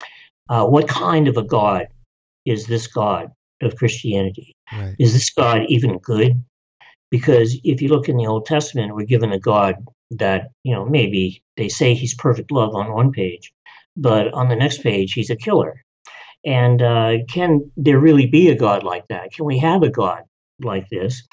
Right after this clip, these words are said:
Speaker 1: And, uh, I humbly believe that A Course in Miracles has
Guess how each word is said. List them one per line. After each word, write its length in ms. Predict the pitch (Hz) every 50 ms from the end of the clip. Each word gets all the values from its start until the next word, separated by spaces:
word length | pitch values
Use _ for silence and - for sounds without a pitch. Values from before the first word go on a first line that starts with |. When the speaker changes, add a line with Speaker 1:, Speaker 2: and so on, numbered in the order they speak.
| - - - - - - - _ _ -
Speaker 1:
And, 420 | 151 135 127 120 117 117 120 113
uh, 160 | 113 107 113
I 200 | 123 135 135 160
humbly 480 | 160 156 151 170 160 147 143 131 123 120
believe 420 | 117 127 120 120 131 127 123 113
that 120 | 113 104 104
A 40 | 107
Course 360 | - - 123 117 117 120 -
in 60 | 139
Miracles 380 | 131 117 113 117 - 98 92 -
has 520 | - - 160 127 113 113 101 - - -